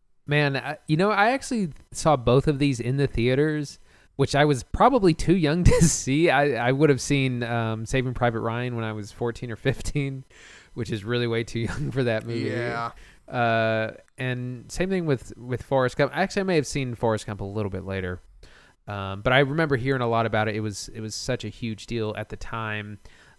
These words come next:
Speaker 1: uh, and a lot of buzz. Saving Private Ryan really changed the face of war films. Uh, at, up until this time, you know, war films were very much, uh, glamorized and romanticizing war.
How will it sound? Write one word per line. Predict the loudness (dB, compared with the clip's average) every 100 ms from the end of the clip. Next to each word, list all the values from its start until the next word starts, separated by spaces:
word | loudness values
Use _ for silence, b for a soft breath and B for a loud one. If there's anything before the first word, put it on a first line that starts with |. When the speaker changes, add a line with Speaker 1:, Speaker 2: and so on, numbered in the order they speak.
| -8
Speaker 1:
uh, | -6 -4 -6
and | -8
a | -4
lot | -2 -2
of | -2
buzz. | -2 -4 -8 B B B -2
Saving | 4 4 4
Private | 2 4 4
Ryan | 4 2 2 -2 -4 -8 -12 -8
really | -4 2 2 2
changed | -2 -6 -6 -6 -8
the | -6
face | -4 -6 -8
of | -12 -8
war | -4 -4
films. | -6 -8 -8 -10 -14 -16 -12 -8
Uh, | -6 -6 -6
at, | -8 -10 _ _ -2
up | 2
until | 2 2 2
this | 0 -4
time, | -6 -4
you |
know, | -4
war | -2 -2 -2
films | -4 -6
were | -8
very | -4 -4 -4
much, | -4 -6 -8 -12 -16 -14
uh, | -10 -8 -8 -12 -18 _ -8
glamorized | -6 -4 -4 -4 -4 -4
and | -8
romanticizing | -8 -8 -8 -8 -8 -8 -8 -8 -8
war. | -6 -2 -2 -2 -4